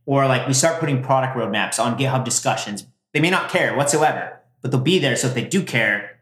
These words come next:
they have an opportunity to engage. And that engagement thing, I think, is super key. And so we're still trying to figure that out at our scale now to kinda, like, reboot that process. But I think the fundamental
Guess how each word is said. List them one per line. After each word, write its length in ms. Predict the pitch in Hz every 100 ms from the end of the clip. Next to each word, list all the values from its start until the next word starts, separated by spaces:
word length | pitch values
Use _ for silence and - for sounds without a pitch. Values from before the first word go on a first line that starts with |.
| _ -
they 80 | 135
have 100 | 131
an 60 |
opportunity 440 | 123 120 127 123 104
to 100 | 95
engage. 400 | 98 92 90 123
And 100 | 127
that 140 | 143
engagement 480 | 139 131 131 123 107
thing, 140 | 110
I 80 | 95
think, 140 | 101
is 120 | 101 -
super 220 | 107 98
key. 380 | - 92 - _ _ 147
And 80 |
so 280 | 135 - - -
we're 100 | 196
still 200 | 262 247
trying 180 | 214
to 60 | 185
figure 200 | 165 156
that 180 | 139 117
out 220 | 123 135
at 80 | 113
our 120 | 104
scale 420 | - - 110 127
now 420 | 147 156 180 185 -
to 100 | 135
kinda, 200 | 147 120
like, 180 | 113 120
reboot 320 | 123 127 131
that 200 | 147 -
process. 460 | 165 165 180 175
But 120 | 156 135
I 80 |
think 280 | 131 156 135
the 120 | 135
fundamental 440 | 127 160 151 127